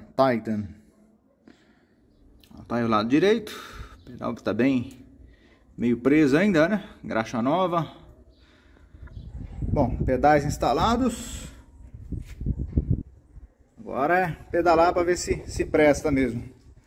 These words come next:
Espero que esses parafusinhos não caiam no meio da, da, das estradas por aí, viu? Ou então fique podre de ferrugem. Feito isso,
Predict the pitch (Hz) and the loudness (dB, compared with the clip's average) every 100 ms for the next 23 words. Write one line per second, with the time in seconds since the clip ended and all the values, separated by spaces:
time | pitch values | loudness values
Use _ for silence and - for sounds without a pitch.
0 | _ _ - _ _ - - _ - - | _ _ -20 _ _ -20 -20 _ -8 2
1 | 139 151 170 - 196 190 233 190 196 220 | 2 2 -4 0 2 2 0 -4 -2 -2
2 | 247 226 202 196 180 160 160 156 120 120 | 2 6 6 6 4 0 2 2 0 -4
3 | - 123 - - - - 135 143 - 151 | -10 -12 -20 -20 -10 -2 -2 -2 2 6
4 | 139 135 131 143 135 127 123 127 - - | 6 6 2 4 6 6 0 -6 -14 -20
5 | - - - - 139 147 151 175 165 - | -20 -20 -20 -8 -4 -2 0 0 -2 -14
6 | _ - 180 180 - 180 175 151 143 - | _ -8 -8 -8 0 6 6 6 2 2
7 | 143 131 120 - - - - _ _ _ | 4 4 0 -4 -16 -20 -20 _ _ _
8 | _ _ _ _ _ _ _ _ _ _ | _ _ _ _ _ _ _ _ _ _
9 | _ _ - 214 226 226 277 302 - - | _ _ 2 6 6 6 4 4 -2 -12
10 | - | -8